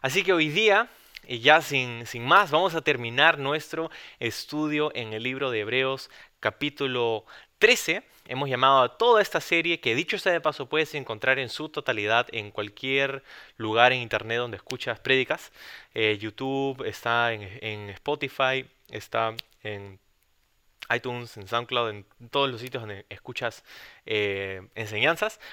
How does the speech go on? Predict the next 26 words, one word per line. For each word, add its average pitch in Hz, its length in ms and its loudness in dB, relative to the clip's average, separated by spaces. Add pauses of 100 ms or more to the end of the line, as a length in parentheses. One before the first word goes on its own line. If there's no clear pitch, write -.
(140)
puedes 156 340 2
encontrar 127 560 0
y, 117 360 -8
em, 104 680 -6
si, - 480 -16
si - 140 -14
quieres 123 340 -2
revisar 123 640 2
los 113 160 -12
estudios 123 360 -8
anteriores, 123 640 -2
si 104 80 -16
quieres 120 360 -6 (340)
compartirlo 117 640 -2
con 107 160 -8
alguien 104 240 -6
más, 110 200 -4
puedes 107 280 -6
hacerlo 104 500 -6 (420)
también. 98 480 -8 (380)
Todo 107 180 -2
está 107 360 -2
allí. 98 300 -8 (280)
Hebreos, 160 460 8
capítulo 185 460 -2
trece. 156 400 -2